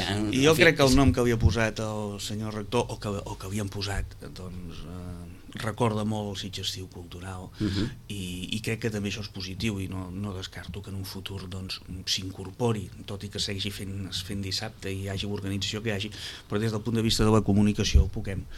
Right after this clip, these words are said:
Speaker 2: ho puguem incorporar. A vegades, doncs, de la, mm, el, el veure't forçat a fer coses noves o, doncs, també, mm, mm, produeix elements que són interessants,
Speaker 1: Mhm.
Speaker 2: interessants incorporar. De totes maneres, nosaltres,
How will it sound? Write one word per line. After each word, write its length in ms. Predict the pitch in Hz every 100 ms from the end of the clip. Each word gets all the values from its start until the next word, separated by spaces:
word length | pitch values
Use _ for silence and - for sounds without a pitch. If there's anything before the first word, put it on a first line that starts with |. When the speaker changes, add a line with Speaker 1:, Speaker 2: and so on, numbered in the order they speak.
| - - - -
Speaker 2:
ho 100 | 117
puguem 460 | 101 95 95 92 98
incorporar. 580 | 95 90 95 98 101 82
A 20 |
vegades, 440 | 92 101 107 113 107
doncs, 200 | 110 104
de 80 | 107
la, 120 | 110
mm, 220 | 113 110 - - - -
el, 140 | 120 117 104 123
el 80 | 127
veure't 240 | 160 170 160
forçat 300 | 139 156 143
a 20 |
fer 100 | 143 139
coses 280 | 127 120 127
noves 320 | 123 123 120
o, 340 | 113 110 113 -
doncs, 400 | 113 110 107 -
també, 400 | 107 107 107 113
mm, 640 | 113 107 104 98 87 90 -
mm, 240 | 95 95 - - -
produeix 500 | 143 131 131 127 120
elements 480 | 117 117 117 123 -
que 120 | 113
són 200 | 104 107
interessants, 640 | 101 92 92 - 85 - -
Speaker 1:
Mhm. 80 | 101
Speaker 2:
interessants 520 | 92 90 90 87 87
incorporar. 520 | 87 90 - - - -
De 80 | 85
totes 180 | 90 92
maneres, 240 | 98 98
nosaltres, 440 | 107 101 101 110